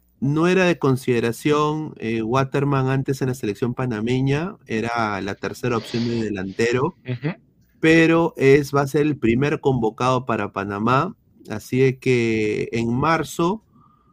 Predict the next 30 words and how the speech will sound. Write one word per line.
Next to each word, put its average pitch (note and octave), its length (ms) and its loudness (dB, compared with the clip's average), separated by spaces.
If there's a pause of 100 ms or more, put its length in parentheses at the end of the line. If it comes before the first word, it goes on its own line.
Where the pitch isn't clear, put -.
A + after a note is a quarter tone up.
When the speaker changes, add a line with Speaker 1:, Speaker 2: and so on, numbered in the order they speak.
(140)
Speaker 1:
van C3 180 -2
a C#3 100 2
haber C#3 280 2
dos E3+ 240 -2
amistosos, D3+ 1080 -4
eh, A2 420 -2
uno C#3+ 300 0
entre B2+ 360 0
México, D#3 760 -4 (320)
eh, G#2+ 720 -6 (1040)
eh, A2 120 -2
que A2 220 2
prácticamente B2 920 0
va B2 120 2
a - 20 -6
jugar B2+ 380 0
por C3+ 120 0
las B2 140 -2
semifinales A2 760 -2
de A#2 140 2
la G2+ 360 -2
Nations A2+ 560 -2
Cup, C#3 260 -2 (720)
de G2 120 -10
la G2+ 100 -10
concacaf. G2 560 -6 (1080)
Entonces, A#2+ 920 2
eh, A2 240 0
Panamá, A#2 920 0
eh, G#2 360 -2